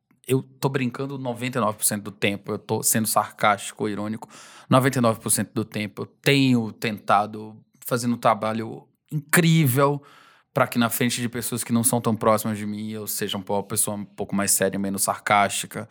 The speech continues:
que eu solte menos, é, frases de, de, sabe, de, que deixa a pessoa meio que, "Será que eu tô sendo criticado ou é uma brincadeira?"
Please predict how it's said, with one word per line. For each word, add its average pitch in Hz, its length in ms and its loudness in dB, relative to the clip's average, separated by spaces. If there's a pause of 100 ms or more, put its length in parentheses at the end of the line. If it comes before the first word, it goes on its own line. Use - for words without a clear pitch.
(400)
que - 100 -2
eu 120 60 6
solte 110 340 2
menos, 107 640 -4 (240)
é, 98 440 -6 (340)
frases 107 520 2
de, 101 280 -10 (640)
de, - 120 -4
sabe, 113 340 4
de, 110 180 -2
que 117 160 0
deixa 113 240 2
a - 20 -8
pessoa 110 300 0
meio 107 160 0
que, 107 300 -6
"Será - 240 -8
que - 60 -14
eu - 40 -18
tô 135 60 -4
sendo 120 200 0
criticado 156 540 0
ou 311 60 -2
é 285 40 0
uma 139 140 2
brincadeira?" 101 600 -4